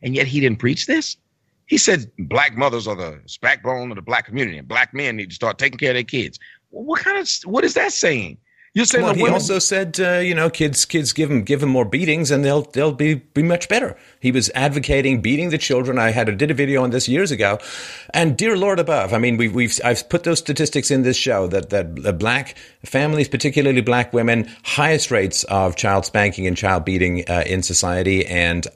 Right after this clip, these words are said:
Speaker 2: I don't think empirically it's working that well in terms of what, what we wanna see coming out of these communities.
Speaker 1: And they're preaching this violence. I don't, I don't know if you remember what happened in, um, Baltimore when the so-called riot mom beat her
Speaker 2: Oh, yeah, yeah.
Speaker 1: six-year-old kid on television.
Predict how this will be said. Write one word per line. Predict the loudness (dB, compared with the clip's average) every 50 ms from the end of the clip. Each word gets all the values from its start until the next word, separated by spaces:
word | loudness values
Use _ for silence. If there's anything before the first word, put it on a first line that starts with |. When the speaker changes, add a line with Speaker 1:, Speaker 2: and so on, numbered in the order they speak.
| -20 -20 -20 -20 _ _ -4
Speaker 2:
I | -2 -2
don't | 0 0 -2 -2
think | 0 0 0 2 2
empirically | 0 0 0 2 2 2 2 2 2 0
it's | 0 0 0
working | 0 2 2 2 2 0 2
that | 2 2 2 2
well | 2 2 4 4 2
in | 2 0 0
terms | 0 2 0 0 0
of | -2 -2 2
what, | 2 2 2 0 0
what | 0 0 0 2
we | 0
wanna | 0 0 0 0 0
see | 0 0 -2 -2
coming | -2 0 -2 0 0 0
out | 0 0 -2
of | -2
these | -4 -4 -4 -4
communities. | -4 -4 -4 -2 -2 -4 -4 -6 -6 -8 -8 -8 _ _ _ _ _ _ _ _ -18 -10 -4 0
Speaker 1:
And | 0 2 2
they're | 2
preaching | 0 -2 -2 -2 -2 0 0 -2 0
this | 0 0 0
violence. | 0 0 0 0 0 -2 0
I | 0 0
don't, | 0 0
I | -2
don't | -2 -2
know | -2 -4
if | -4
you | -4 -4
remember | -2 -2 0 2
what | 2 2
happened | 2 2 0 0 -2 -4 -4 -4 -6 -4
in, | -2 0 0 0 0 0
um, | 0 0 2 2 2 2 0 -4 -6 _ _ -6 -2
Baltimore | 0 2 2 0 0 0 -2 -2 -2 -2 -6 -10 -16 -20 -10 _
when | 0 2 2
the | 2 2
so-called | 2 2 2 2 2 2 2 2 4 2 2 2 2
riot | 2 2 4 4 2 0 0 0
mom | -2 -2 -2 -2 -4 -8 -10 -14 _ _ _ -10 -4
beat | -2 -2 -2 -2
her | 0 0 2
Speaker 2:
Oh, | 4 4
yeah, | 6 6
yeah. | 6 6 4 4
Speaker 1:
six-year-old | -2 -6 _ _ _ _ -2 -2 -2 0
kid | 0 0 0 2
on | 0 -2
television. | 0 0 0 0 0 -2 -2 -4 -6